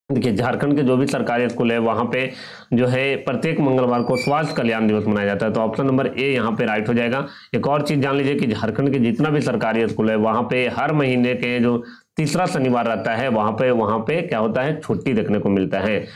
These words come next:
जब स्कूल की बात हो तो हाल ही में देखे होंगे कि झारखंड में जो उर्दू स्कूल है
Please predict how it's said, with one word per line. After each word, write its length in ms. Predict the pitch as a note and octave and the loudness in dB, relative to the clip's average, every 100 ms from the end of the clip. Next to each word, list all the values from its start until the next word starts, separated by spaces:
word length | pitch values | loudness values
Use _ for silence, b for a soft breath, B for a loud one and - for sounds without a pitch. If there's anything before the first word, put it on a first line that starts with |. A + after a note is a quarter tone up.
| B - | B -2
जब 180 | A#2+ A#2 | 0 2
स्कूल 240 | A#2 C#3+ C#3+ | 2 0 2
की 60 | |
बात 240 | B2+ B2+ A#2+ | 2 0 0
हो 120 | C3+ | 0
तो 140 | B2 A2 | 0 0
हाल 180 | G#2 | 0
ही 80 | A#2+ | 0
में 120 | B2 | 2
देखे 200 | A2+ A2 | 0 2
होंगे 240 | B2 B2 A#2+ | 2 2 2
कि 100 | A2+ | 2
झारखंड 420 | G#2 G2+ G2+ A#2+ | 0 0 0 2
में 120 | B2 | 2
जो 120 | A2+ A2 | 4 2
उर्दू 380 | A2 A2 C#3 A#2 | 4 4 4 2
स्कूल 260 | - A2+ | 0 0
है 180 | A2+ C3 | 0 -2